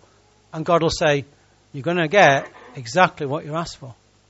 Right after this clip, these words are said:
The holiness of God will be satisfied. It can either be satisfied at the cross, or it will be satisfied another way. And that's a terrible thought.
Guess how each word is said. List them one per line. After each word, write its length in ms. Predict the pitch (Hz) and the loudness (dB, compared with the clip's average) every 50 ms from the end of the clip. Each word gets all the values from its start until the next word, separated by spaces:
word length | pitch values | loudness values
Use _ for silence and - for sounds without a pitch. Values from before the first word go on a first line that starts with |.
| _ _ _ _ _ _ _ _ _ _ _ _ - - _ _ | _ _ _ _ _ _ _ _ _ _ _ _ -20 -20 _ _
The 140 | - 240 208 | 0 6 8
holiness 440 | 240 302 320 311 294 262 254 - - | 8 8 8 6 4 2 2 0 -2
of 120 | 214 - | -2 2
God 220 | - 277 269 220 | 6 6 6 6
will 160 | 175 196 262 233 | 4 0 -4 -4
be 100 | 233 196 | -6 -4
satisfied. 720 | - 247 247 226 - 208 - - - 139 120 110 107 110 - _ _ _ _ _ _ _ | -2 -4 -4 -4 -6 -8 -8 -6 -6 -8 -8 -10 -12 -16 -20 _ _ _ _ _ _ _
It 100 | - 185 | -12 -6
can 120 | - 208 214 | 0 4 8
either 220 | 226 226 214 208 | 8 8 8 8
be 100 | 185 196 | 6 2
satisfied 560 | - - 240 262 - 247 220 - - 220 196 | 2 2 2 2 2 0 0 4 6 6 6
at 80 | 175 165 | 6 2
the 80 | 156 156 | -4 -4
cross, 380 | - - 277 285 185 196 196 - - - - _ _ _ _ _ _ _ _ _ _ _ _ _ _ - | 4 8 10 12 12 12 10 6 0 -10 -14 _ _ _ _ _ _ _ _ _ _ _ _ _ _ -4
or 100 | 170 180 | -4 -2
it 40 | |
will 100 | 180 180 | -2 -4
be 40 | 170 | -6
satisfied 680 | 156 - - 214 - 180 160 - - 190 165 160 156 | -2 0 0 0 0 -2 -4 -4 -2 0 0 0 0
another 300 | 143 151 165 190 175 160 | 0 -2 -2 -2 -2 -2
way. 280 | 135 123 120 107 104 92 - _ _ _ _ _ _ _ _ _ _ _ _ _ _ _ _ _ _ _ _ _ _ | -4 -4 -6 -8 -10 -12 -16 _ _ _ _ _ _ _ _ _ _ _ _ _ _ _ _ _ _ _ _ _ _
And 140 | - 165 196 | -16 -14 -12
that's 220 | 269 302 - - | -12 -12 -12 -14
a 40 | 147 | -14
terrible 400 | - - - 233 247 185 139 127 | -12 -10 -8 -6 -6 -6 -6 -8
thought. 380 | 110 - - 185 160 139 143 | -8 -8 -8 -8 -8 -8 -10